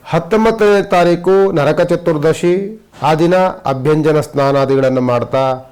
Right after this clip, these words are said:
ಮನೆಗಳಲ್ಲಿ ದೇವತಾ ಉಪಾಸನೆಗಳನ್ನು ಮಾಡ್ತಾ, ಶ್ರೀಕೃಷ್ಣ ಭಗವಂತನನ್ನು ಸ್ಮರಣೆ ಮಾಡುವಂತಹ ಆರಂಭದ ಆಶ್ವೀಜ ಮಾಸದಲ್ಲಿ ಬರುವಂಥದ್ದು ಈ ನರಕ ಚತುರ್ದಶಿ.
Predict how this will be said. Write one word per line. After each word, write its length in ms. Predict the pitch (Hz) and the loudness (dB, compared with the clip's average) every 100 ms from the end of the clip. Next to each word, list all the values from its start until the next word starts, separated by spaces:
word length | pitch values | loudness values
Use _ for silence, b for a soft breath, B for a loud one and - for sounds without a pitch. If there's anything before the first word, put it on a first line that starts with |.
| b b b b 110 | b b b b -4
ಮನೆಗಳಲ್ಲಿ 640 | 131 156 151 143 143 120 | 0 2 2 2 0 2
ದೇವತಾ 360 | 127 135 135 | 0 0 0
ಉಪಾಸನೆಗಳನ್ನು 800 | 131 131 135 139 135 127 123 120 | 0 0 0 -2 0 -2 -2 0
ಮಾಡ್ತಾ, 420 | 117 113 - 123 | -2 -2 -2 -2
ಶ್ರೀಕೃಷ್ಣ 520 | 120 135 139 147 - 135 | -2 -4 -4 -6 -6 -4
ಭಗವಂತನನ್ನು 680 | 113 117 117 113 110 110 | -2 -2 -2 -4 -4 -4
ಸ್ಮರಣೆ 400 | 117 - 107 127 | -6 -6 -4 -2
ಮಾಡುವಂತಹ 640 | 151 131 117 110 107 117 127 151 120 131 B B B B B B _ - | 0 0 -2 -2 -4 -2 0 2 0 -2 B B B B B B _ -2
ಆರಂಭದ 540 | 151 180 190 180 175 190 - | 2 4 2 2 2 2 2
ಆಶ್ವೀಜ 560 | 165 175 - 185 196 | 2 2 -2 0 2
ಮಾಸದಲ್ಲಿ 600 | 180 165 151 151 143 135 | 2 2 0 0 0 0
ಬರುವಂಥದ್ದು 1000 | 123 123 120 113 123 110 131 185 214 - - | 0 0 0 -2 -4 -2 0 0 0 -6 -8
ಈ 240 | 127 156 | -2 -2
ನರಕ 340 | 156 131 110 117 | -2 -2 -2 -4
ಚತುರ್ದಶಿ. 680 | - 90 104 - - - | -8 -8 -8 -10 -12 -16